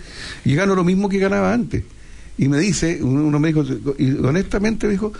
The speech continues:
"Los que más nos han hecho daño", me dijo una vez un, un, era dirigente taxista el que me dio,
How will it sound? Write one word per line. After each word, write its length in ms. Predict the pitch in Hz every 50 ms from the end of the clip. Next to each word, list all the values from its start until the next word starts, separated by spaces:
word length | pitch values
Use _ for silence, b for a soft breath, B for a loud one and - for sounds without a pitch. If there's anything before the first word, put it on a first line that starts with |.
| B B B B -
"Los 100 | 135 123
que 100 | - 147
más 140 | 160 185 185
nos 100 | 185 190
han 40 | 190
hecho 180 | 185 - 180 165
daño", 260 | 165 196 185 160 135
me 80 | 127 131
dijo 180 | 147 139 -
una 140 | 147 143 147
vez 120 | 147 143 147
un, 220 | 143 135 - - 123
un, 180 | 131 139 - -
era 200 | 131 143 135 123
dirigente 340 | 120 113 104 123 135 160 156
taxista 400 | 170 160 - - 190 - - 147
el 40 | 131
que 80 | 135 131
me 100 | 127 127
dio, 220 | 127 127 117 -